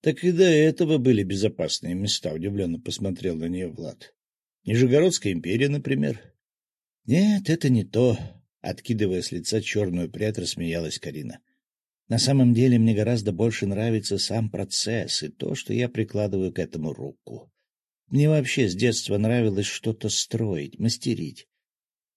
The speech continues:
А как подросла, стало нравиться организовывать всё это». Влад достал из лежащего между ними пакета ещё один пирожок, и в этот раз ему сразу же попался с мясом. Раздумывая над словами подруги, гвардеец откусил треть.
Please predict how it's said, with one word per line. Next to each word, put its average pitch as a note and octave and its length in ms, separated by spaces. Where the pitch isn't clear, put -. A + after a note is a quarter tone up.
А A2+ 120
как A#2+ 220
подросла, A#2+ 520
стало B2+ 300
нравиться D3 480
организовывать A2 880
всё - 240
это». G2 460
Влад D3+ 280
достал D#3 420
из B2 140
лежащего B2+ 600
между A2+ 360
ними A2+ 260
пакета A#2 460
ещё A2 380
один G2 280
пирожок, G2+ 600
и C#3 160
в C3+ 80
этот E3 300
раз D3+ 280
ему C#3 160
сразу A#2 440
же G2+ 120
попался E2+ 540
с - 180
мясом. - 480
Раздумывая F3+ 680
над D#3+ 160
словами C#3 480
подруги, C3 480
гвардеец A2+ 680
откусил G#2 580
треть. - 580